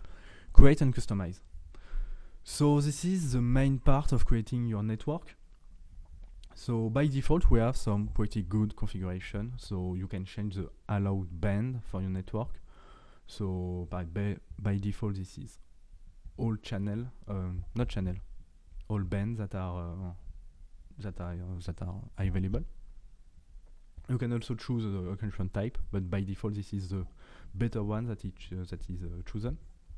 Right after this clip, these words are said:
You can also add some, uh, mac authentication if you want. I will not do it.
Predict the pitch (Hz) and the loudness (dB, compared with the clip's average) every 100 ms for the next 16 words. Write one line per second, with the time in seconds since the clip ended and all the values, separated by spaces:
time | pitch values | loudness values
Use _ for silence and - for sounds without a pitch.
0 | - - - - - - - - - - | -16 -18 -18 -18 -16 -18 -20 -20 -20 -8
1 | 113 117 110 - 110 113 - 104 101 101 | -2 0 0 -2 -2 -4 -4 -8 -6 -8
2 | - - - - - 101 95 92 92 92 | -12 -20 -14 -12 -4 -2 0 2 0 0
3 | 90 95 104 107 107 101 110 107 - 110 | 0 0 0 -2 -4 -6 -6 -4 -4 -4
4 | - 160 - 127 120 117 123 - - 107 | -2 -2 -2 -2 0 -2 -4 -8 -2 2
5 | 101 101 95 98 101 - | 4 2 0 -2 -4 -4